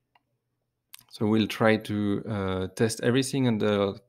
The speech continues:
target compatible with as a start to see what happened. And as you see, all got skipped. And this was expected simply because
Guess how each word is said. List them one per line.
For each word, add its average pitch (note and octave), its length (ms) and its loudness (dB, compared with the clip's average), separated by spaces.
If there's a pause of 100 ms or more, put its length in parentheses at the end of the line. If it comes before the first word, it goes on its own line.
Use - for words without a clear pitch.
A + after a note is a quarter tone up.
(220)
target G#2+ 320 0
compatible G#2 520 -4
with G#2+ 240 -4
as F#2 140 -6
a F#2+ 180 -2
start A#2 500 -6 (640)
to - 100 -14
see - 160 -8
what G#2 120 0
happened. C3+ 600 -4 (260)
And G#2+ 140 -8
as G#2 160 -4
you A2+ 100 -2
see, A#2+ 460 -2 (680)
all B2 160 -2
got A2 200 -2
skipped. - 560 -6 (420)
And G2+ 120 -6
this G2+ 160 -8
was G2+ 140 -2
expected A2 640 -2
simply G2+ 360 -6
because G2 520 -8